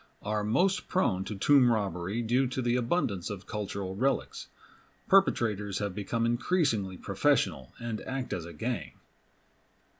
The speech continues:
He said that they form an acquaintance network and keep in touch across the country, and after the specific location of a tomb is discovered, several gangs usually show up. In early twenty nineteen,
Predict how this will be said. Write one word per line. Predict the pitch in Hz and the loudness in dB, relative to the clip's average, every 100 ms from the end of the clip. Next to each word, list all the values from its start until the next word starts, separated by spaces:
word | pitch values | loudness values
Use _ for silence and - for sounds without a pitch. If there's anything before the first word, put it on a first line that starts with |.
| _ | _
He | - 139 | 0 2
said | 131 190 147 | 2 2 2
that | 131 | 4
they | 147 135 | 6 4
form | - 165 175 160 | 2 -4 -2 0
an | 120 | 0
acquaintance | 113 - 175 185 156 107 92 | 0 -2 0 0 2 -2 -2
network | 98 87 80 78 - _ - | -4 -4 -6 -8 -10 _ -8
and | 120 123 | -2 0
keep | 175 - | 2 2
in | 127 | 2
touch | 123 170 135 | 2 0 0
across | 147 - 123 - | 0 2 2 0
the | - | -4
country, | - 147 131 78 - _ _ _ _ | 0 0 0 -8 -12 _ _ _ _
and | 131 123 | -2 2
after | 165 185 135 | 2 2 2
the | 104 | 2
specific | - - 104 143 131 - | -2 -2 -2 0 -2 -2
location | 107 - 139 143 117 | -4 -2 -2 0 -2
of | 101 | -4
a | 90 | -6
tomb | - 165 139 | -6 -2 -2
is | 85 | -2
discovered, | 90 85 - 170 95 71 - - _ | -6 -6 0 0 0 -6 -10 -20 _
several | - 165 156 120 | 0 4 6 4
gangs | 101 151 139 104 85 | 4 4 4 2 -2
usually | 87 - 82 82 | -6 -8 -10 -8
show | - 92 85 | -6 -4 -4
up. | - - _ _ _ _ _ _ _ _ _ _ | -6 -8 _ _ _ _ _ _ _ _ _ _
In | 147 156 | -4 -2
early | 143 180 208 175 | 2 4 6 6
twenty | 131 - 160 143 | 4 0 0 4
nineteen, | 131 120 98 - 170 110 90 | 6 4 0 -4 -2 0 -2